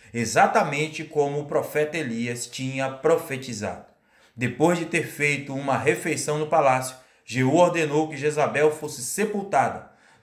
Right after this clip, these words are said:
dado que tratava-se da filha de um rei. De acordo com o segundo livro de Reis, os servos do palácio apenas encontraram o crânio,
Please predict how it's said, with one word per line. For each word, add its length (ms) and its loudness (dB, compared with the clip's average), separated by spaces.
dado 380 4
que 480 -2
tratava-se 760 2
da 160 2
filha 460 -2
de 120 -4
um 80 -4
rei. 360 -6
De 120 2
acordo 560 4
com 420 2
o 180 2
segundo 480 0
livro 280 0
de 100 -6
Reis, 440 -4
os 200 -2
servos 400 4
do 80 -6
palácio 580 0
apenas 500 0
encontraram 800 -2
o 180 0
crânio, 480 4